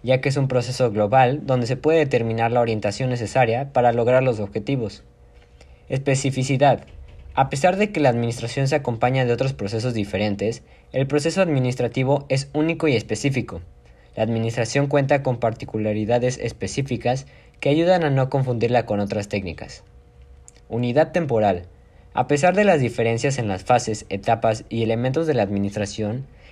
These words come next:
es un proceso único donde se aplican siempre casi todos los elementos en un alto o bajo nivel de empresas. De ese modo, a la hora de hacer alguna planificación, de igual modo a la empresa puede mandar, controlar y organizar.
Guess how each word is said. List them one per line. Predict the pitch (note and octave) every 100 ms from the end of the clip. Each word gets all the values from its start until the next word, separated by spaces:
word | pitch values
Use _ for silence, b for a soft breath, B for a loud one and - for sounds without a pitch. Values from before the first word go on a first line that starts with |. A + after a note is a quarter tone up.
| b
es | F3+
un | G3
proceso | F3 D3+ D3 D3+ C#3+ -
único | E3 D#3 D3 D#3
donde | C#3 A#2
se | A#2
aplican | - B2+ C3 B2+
siempre | C#3 B2 C3 D3 - -
casi | C#3 C#3 C#3+
todos | C#3+ C#3
los | B2+ A2+
elementos | G#2+ G#2 A2+ A2+ B2 C3+ -
en | A#2
un | A#2+ C3
alto | A#2+ A#2+ D3+ -
o | A2+
bajo | A2+ A2+ A#2
nivel | G#2+ G2+ G2
de | G#2
empresas. | G#2+ C3+ C#3 - - - b b b -
De | A#2
ese | C3+ D#3
modo, | C#3+ B2 C3+ -
a | A#2
la | A2+
hora | B2 C#3
de |
hacer | A#2+ - B2+
alguna | A#2+ B2 C#3+
planificación, | D3 C#3+ C3+ E3 C3+ A#2 B2 A#2 C#3 -
de | A2+ A2+
igual | A2 B2+ C3+
modo | C3 B2+
a | C3
la | A2
empresa | G#2 A#2 A#2+ B2+
puede | C3 B2+ B2
mandar, | A2+ G2+ A2+ B2 -
controlar | A2+ G2+ G2+ A#2+ C#3 -
y | A2+
organizar. | G2 F#2 E2+ - -